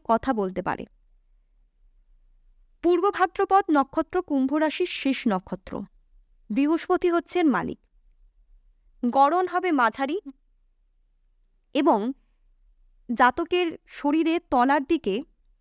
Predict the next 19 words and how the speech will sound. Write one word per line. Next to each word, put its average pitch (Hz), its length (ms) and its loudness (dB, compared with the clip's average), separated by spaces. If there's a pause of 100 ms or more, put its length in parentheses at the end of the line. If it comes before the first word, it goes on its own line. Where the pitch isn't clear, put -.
(220)
মেধের 294 360 0 (100)
আধিক্য 294 480 0
দেখা 208 260 -2
যাবে। - 240 -8 (1600)
ভারী 285 420 2 (340)
গালগলা। 202 500 2 (580)
এরা 359 180 2
মূলত 339 380 0
শান্তিপ্রিয়, 302 760 -2
তবে 285 240 0
ক্ষেপে 285 400 -2
গেলে 330 280 2
ভীষণ, 311 560 -2 (720)
আহ, 214 320 0
হয়ে 233 180 4
ওঠে 185 260 -2
আর 180 120 -2
কি। 190 160 -10 (800)
এরা 302 420 2